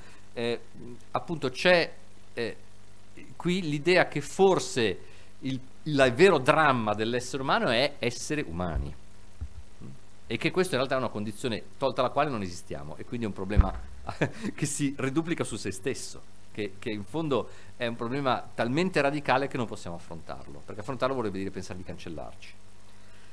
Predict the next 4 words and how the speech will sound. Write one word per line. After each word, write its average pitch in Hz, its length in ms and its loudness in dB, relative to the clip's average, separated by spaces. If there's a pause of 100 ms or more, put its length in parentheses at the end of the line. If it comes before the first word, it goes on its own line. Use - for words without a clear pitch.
(300)
Allora, 175 580 4 (1040)
la 143 160 0
conclusione, 151 500 2
diciamo, 143 380 0